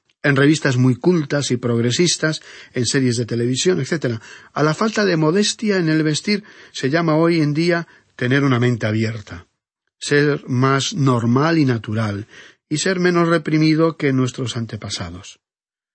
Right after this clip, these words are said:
En los días de nuestro estudio, la civilización se había hundido mucho, pero creemos que no tanto como nuestro presente siglo. En aquella época era una desgracia para una mujer ser mostrada o vista desnuda.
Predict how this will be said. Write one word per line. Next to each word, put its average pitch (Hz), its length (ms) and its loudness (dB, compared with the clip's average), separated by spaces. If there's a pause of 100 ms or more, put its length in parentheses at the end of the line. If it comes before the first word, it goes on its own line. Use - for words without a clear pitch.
(220)
En 123 140 -2
los 110 140 -2
días 135 240 2
de 123 80 -2
nuestro 131 260 -2
estudio, 160 460 0
la 143 100 2
civilización 139 800 -2 (560)
se - 180 -2
había 165 220 2
hundido 165 340 2
mucho, 180 360 0
pero 131 240 0
creemos 151 420 -2
que 135 140 -4
no 139 160 0
tanto 160 400 -2
como 123 240 0
nuestro 120 320 -4
presente 107 460 -8
siglo. 95 440 -8 (760)
En 123 120 0
aquella 131 380 2
época 156 380 0
era 147 140 2
una 139 160 2
desgracia 131 600 0
para 127 160 -2
una 160 140 2
mujer 170 420 -2 (420)
ser 175 280 0
mostrada 165 560 0
o 135 160 0
vista 151 320 -4
desnuda. 131 560 -2